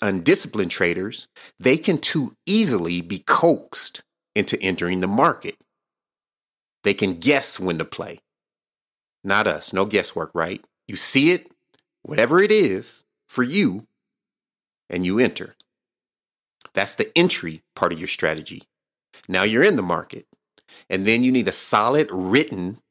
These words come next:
plan on how you manage the trade,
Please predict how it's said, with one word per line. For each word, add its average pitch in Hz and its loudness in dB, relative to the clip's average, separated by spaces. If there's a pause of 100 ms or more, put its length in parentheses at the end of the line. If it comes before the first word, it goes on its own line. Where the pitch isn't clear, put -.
(400)
plan 113 -2 (280)
on 98 2
how 110 0
you 110 0
manage 104 2
the 101 -4
trade, 87 -4